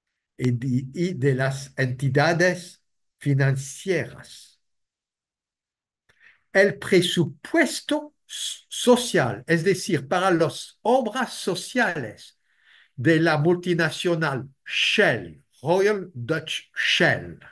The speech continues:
es más importante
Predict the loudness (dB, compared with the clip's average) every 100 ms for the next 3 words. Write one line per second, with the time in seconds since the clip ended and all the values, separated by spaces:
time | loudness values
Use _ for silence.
0 | _ _ _ _ _ _ _ _ -2 0
1 | -4 -12 _ 0 2 2 -2 -2 4 4
2 | 6 2 2 2 4 2 -4 -4 -4 -4